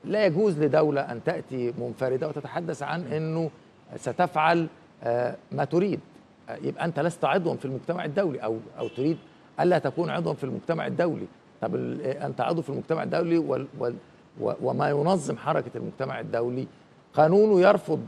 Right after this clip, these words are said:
Speaker 1: هذا السلوك، يرفض تصريحاتك اللي أنت بتتكلم عنها الحقيقة.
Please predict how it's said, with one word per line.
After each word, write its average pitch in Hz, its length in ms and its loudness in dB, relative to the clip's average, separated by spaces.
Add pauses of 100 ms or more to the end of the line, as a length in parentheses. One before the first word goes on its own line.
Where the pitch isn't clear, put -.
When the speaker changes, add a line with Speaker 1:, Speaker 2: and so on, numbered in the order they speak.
(100)
Speaker 1:
هذا 147 220 2
السلوك، 165 400 2 (480)
يرفض 196 380 6
تصريحاتك 165 600 0
اللي 143 120 -2
أنت 147 140 -4
بتتكلم 156 480 -6
عنها 139 260 -2
الحقيقة. 101 420 -2